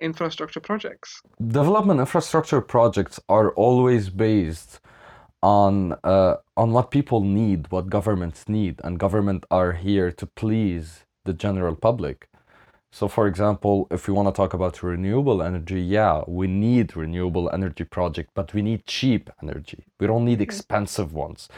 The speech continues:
Speaker 2: Wind farms, solar systems are expensive.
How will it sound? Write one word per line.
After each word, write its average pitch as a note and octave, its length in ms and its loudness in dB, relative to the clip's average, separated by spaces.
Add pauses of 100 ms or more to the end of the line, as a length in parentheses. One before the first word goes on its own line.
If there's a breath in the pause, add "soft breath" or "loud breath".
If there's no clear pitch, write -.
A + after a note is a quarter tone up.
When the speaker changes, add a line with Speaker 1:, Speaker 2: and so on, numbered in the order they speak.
(320 loud breath)
Speaker 2:
Wind A2 400 2
farms, A2+ 540 2
solar A#2 480 0
systems - 720 -10 (100)
are G#2 160 4
expensive. G2 920 -6